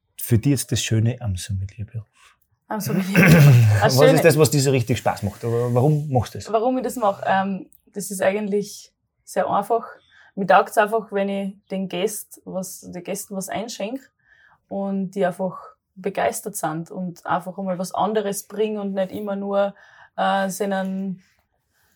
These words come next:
Speaker 2: gelben Muscatella oder seinen Welschriesling, was sie sonst immer trinken, sondern auch mal was Neues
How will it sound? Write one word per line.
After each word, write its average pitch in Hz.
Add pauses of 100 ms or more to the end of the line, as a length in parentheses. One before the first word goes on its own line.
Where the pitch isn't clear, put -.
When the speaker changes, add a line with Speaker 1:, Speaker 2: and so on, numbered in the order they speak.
(200)
Speaker 2:
gelben 202
Muscatella 226
oder 214
seinen 220
Welschriesling, 233
was 208
sie 214
sonst 262
immer 214
trinken, 220
sondern 208
auch 196
mal 208
was 202
Neues 185